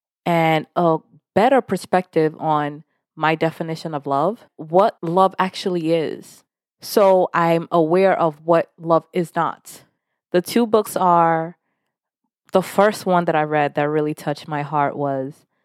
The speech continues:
The Power of Love by Osho. And the second one that I'm reading right now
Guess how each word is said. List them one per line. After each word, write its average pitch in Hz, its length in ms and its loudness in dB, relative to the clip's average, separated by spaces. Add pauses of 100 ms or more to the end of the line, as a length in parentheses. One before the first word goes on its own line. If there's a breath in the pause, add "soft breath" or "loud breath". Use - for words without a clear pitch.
(200)
The 160 60 -4
Power 160 320 2
of 151 120 0
Love 160 380 0 (160)
by 147 160 2
Osho. 196 500 0 (520)
And 180 180 0
the 175 80 4
second 220 400 2
one 180 220 2
that 165 100 0
I'm 160 140 -2
reading 165 280 -4
right 151 220 -6
now 151 520 -2